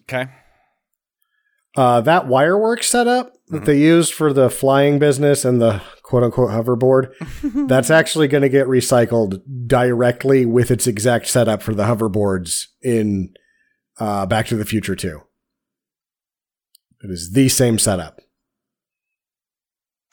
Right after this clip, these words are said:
Speaker 1: I don't think
Speaker 3: That's
Speaker 1: that checks
Speaker 3: crazy.
Speaker 1: out because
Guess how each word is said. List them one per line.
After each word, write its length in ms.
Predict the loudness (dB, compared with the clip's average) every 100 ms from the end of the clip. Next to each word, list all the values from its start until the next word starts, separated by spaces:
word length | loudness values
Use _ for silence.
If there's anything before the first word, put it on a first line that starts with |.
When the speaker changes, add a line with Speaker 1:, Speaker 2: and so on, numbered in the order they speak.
| -8
Speaker 1:
I 100 | -4
don't 140 | -4 -4
think 160 | -6
Speaker 3:
That's 240 | -2 0 0
Speaker 1:
that 60 | -2
checks 180 | -2 0
Speaker 3:
crazy. 80 | 0
Speaker 1:
out 300 | 0 -2 -12 -12
because 680 | -10 -2 0 0 -2 -6